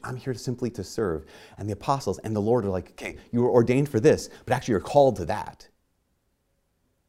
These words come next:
And you didn't discern wrongly, and you didn't decide incorrectly. Where you thought God would plant you, he was simply preparing you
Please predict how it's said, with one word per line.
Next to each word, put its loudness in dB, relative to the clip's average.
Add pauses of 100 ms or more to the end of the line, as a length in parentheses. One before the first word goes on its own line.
(720)
And -10
you -6
didn't 2
discern -2
wrongly, -4 (420)
and -2
you 2
didn't 6
decide 0
incorrectly. 0 (2250)
Where 0
you 4
thought 6
God 4
would -4
plant -2
you, 0
he -6
was -6
simply -6
preparing -4
you -16